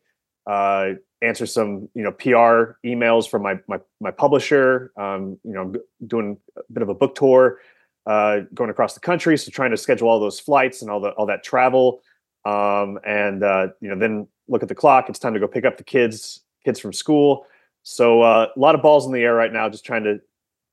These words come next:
you know, trying to, s-, trying to remember the old Army adage, "Slow is smooth, smooth is fast."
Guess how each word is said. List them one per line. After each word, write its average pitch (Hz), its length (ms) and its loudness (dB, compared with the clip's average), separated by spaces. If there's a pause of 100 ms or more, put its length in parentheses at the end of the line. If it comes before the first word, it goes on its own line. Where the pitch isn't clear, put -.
(140)
you 110 80 -12
know, 87 180 -8 (220)
trying 120 180 -2
to, 110 120 0
s-, - 240 -12
trying 143 140 0
to 139 60 -2
remember 127 300 2
the 120 120 2
old 117 200 4
Army 117 240 0
adage, 113 360 -2
"Slow 131 240 2
is 127 120 -4
smooth, 127 340 -4
smooth 123 280 -6
is 110 100 -4
fast." - 540 -2